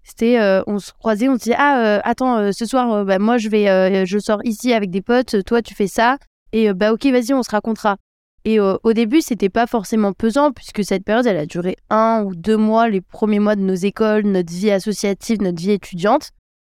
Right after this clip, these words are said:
Mais au bout d'un moment, en fait, ça nous a bouffé, puisque, bah, dès qu'on se voyait, c'était pour parler cl-, de clones, de nos réunions, de ce qu'il fallait faire. Et du coup, c'était hyper, euh,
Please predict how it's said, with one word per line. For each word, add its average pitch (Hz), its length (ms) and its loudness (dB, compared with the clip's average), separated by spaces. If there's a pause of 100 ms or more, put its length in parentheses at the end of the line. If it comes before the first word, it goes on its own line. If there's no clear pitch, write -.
(140)
Mais - 180 -6
au 185 100 0
bout 175 120 -8
d'un 185 120 2
moment, 202 360 0 (380)
en 202 80 -2
fait, 254 220 -2
ça 202 160 -2
nous 185 220 0
a 175 80 2
bouffé, 214 380 -2
puisque, - 300 -8
bah, 190 160 2
dès 262 180 0
qu'on 294 140 0
se 214 60 -6
voyait, 240 260 2
c'était 226 280 -4
pour 196 180 -6
parler 196 340 0
cl-, 202 140 -10
de 185 200 -2
clones, 202 460 2
de 190 120 0
nos 190 160 0
réunions, 196 540 0
de 190 180 0
ce - 100 -8
qu'il 202 100 -12
fallait 180 220 -2
faire. 220 300 0 (600)
Et 208 80 -2
du 185 120 -4
coup, 294 140 0
c'était 180 460 -2
hyper, 269 400 0
euh, 214 300 0